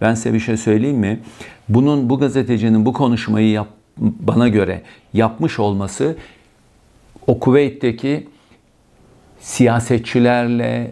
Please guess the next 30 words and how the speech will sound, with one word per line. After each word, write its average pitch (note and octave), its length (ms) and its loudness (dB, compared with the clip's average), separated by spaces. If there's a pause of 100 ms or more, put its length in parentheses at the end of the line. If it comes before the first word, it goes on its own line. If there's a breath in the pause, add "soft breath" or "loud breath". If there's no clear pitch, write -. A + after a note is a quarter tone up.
o A2 80 -2
siya-, A2+ 440 -2
borç A#2 300 0
verenlerle, A#2+ 920 -2
ne A2+ 160 -2
bileyim, A2+ 280 0
oranın A#2 380 0
siya-, A2 380 -6
politika A2+ 400 -2
yapıcılarıyla, A#2 960 0
adını A#2+ 340 0
her A#2+ 200 0
ne B2+ 140 0
koyarsak A2 520 -2
koyalım, A#2 440 0 (460 loud breath)
onlarla C#3+ 460 4
yapılmış B2+ 540 0
olan G#2+ 260 0
sohbetleri G#2+ 840 -4 (320 loud breath)
ya G#2 120 0
da C3 60 0
onlarla B2+ 600 -2
var B2 240 0
olan G#2+ 320 -4
ilişkisinde A2+ 840 -4 (340 loud breath)
onların C3 460 2
ortaya C3 400 0
koymuş B2 500 -2
olduğu G#2+ 540 0
düşüncelerin A#2 1000 0